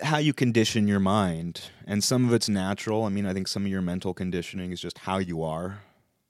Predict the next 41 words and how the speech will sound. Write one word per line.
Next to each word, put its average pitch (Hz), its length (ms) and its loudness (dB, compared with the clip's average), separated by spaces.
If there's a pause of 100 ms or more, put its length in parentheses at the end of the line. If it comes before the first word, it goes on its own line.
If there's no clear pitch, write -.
(720)
But 107 100 -4
I 120 60 8
used 151 180 4
to 185 80 6
rely 117 400 6
on 107 140 2
that 98 180 0
way 98 320 -2
too 95 280 -4
heavily. 92 640 -4 (380)
I 90 80 -6
used 95 160 -4
to 95 80 -8
think, 92 240 -6
"I'm 113 120 0
a 127 60 -2
cynical 123 460 -4
person. 98 420 -4
I'm 98 140 -4
a 113 40 -2
negative 113 540 -4
person. 98 580 -8 (540)
And 98 100 -4
if 98 120 -4
I 107 100 0
don't 110 400 0
verbalize 104 800 0
that, 92 240 -2
if 85 100 -6
I 113 60 2
don't 113 120 2
express 110 600 -4
that 95 160 -2
in 90 100 -6
some 92 320 -2
way, 92 340 -4
I'm 92 200 -6
somehow 98 400 -2
denying 95 560 -4
the 95 80 -2
truth." - 600 -2